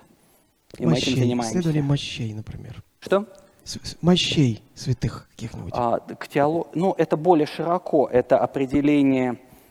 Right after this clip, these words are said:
Speaker 1: а, и родства, и какой-то исторической генеалогии исторических лиц, но многие исторические лица канонизированы, поэтому представляют интерес не только для историков, но и для церкви.
Speaker 2: Окей, теперь вопрос вам от, э, Ньяппера.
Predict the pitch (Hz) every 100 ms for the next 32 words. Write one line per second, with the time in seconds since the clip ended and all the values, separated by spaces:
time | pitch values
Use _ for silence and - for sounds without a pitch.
0 | - - 120 120 117 - - 139 139 131
1 | - - 131 151 170 165 123 143 - 123
2 | - 123 - 135 127 - - 120 123 127
3 | 131 127 113 110 - 120 120 - - 135
4 | - 135 214 - 110 110 110 110 107 113
5 | 120 143 143 - 117 120 - - 113 120
6 | - - 120 123 120 151 160 120 107 117
7 | 131 120 - 113 113 120 113 107 117 110
8 | - 107 123 - 113 104 - 113 107 -
9 | 117 110 113 - - - _ _ _ -
10 | - - - - - - - 160 160 247
11 | 196 196 - - 202 - 254 226 - 226
12 | 240 - 202 226 220 196 - 180 185 175
13 | - 151 156 165 160 156 170 175 202 -
14 | - 131 113 98